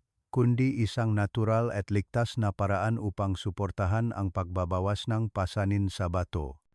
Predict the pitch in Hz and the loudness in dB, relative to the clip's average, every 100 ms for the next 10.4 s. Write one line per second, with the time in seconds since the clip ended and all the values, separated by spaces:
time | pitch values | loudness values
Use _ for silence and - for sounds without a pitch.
0 | - 135 117 127 - 120 120 139 151 139 | -2 0 2 0 0 2 2 2 -2 -6
1 | _ - 107 113 107 107 110 104 107 - | _ -8 -2 0 0 0 2 2 0 0
2 | 123 117 107 - 107 110 117 127 131 104 | 0 0 -2 0 0 2 2 2 0 -2
3 | - 110 110 101 - 110 110 107 113 98 | -2 -2 0 -2 -2 -2 0 0 -2 -2
4 | 104 - 101 90 92 95 95 92 85 78 | -2 -2 -2 0 0 2 2 2 0 -2
5 | 80 - _ _ - 107 92 101 113 120 | -6 -18 _ _ -4 -2 0 0 2 2
6 | 113 127 120 101 98 90 92 87 - 127 | 0 0 -2 0 0 0 -2 -2 -2 0
7 | 127 127 - _ - 95 95 95 110 107 | 0 -2 -8 _ -4 0 0 0 0 0
8 | 95 - 110 113 117 - - 98 95 98 | -2 -2 0 2 0 -4 -6 -2 0 2
9 | 104 104 107 101 95 92 98 90 - 98 | 0 -2 -2 -2 0 0 0 -2 -4 -4
10 | - 123 117 | -2 -2 -2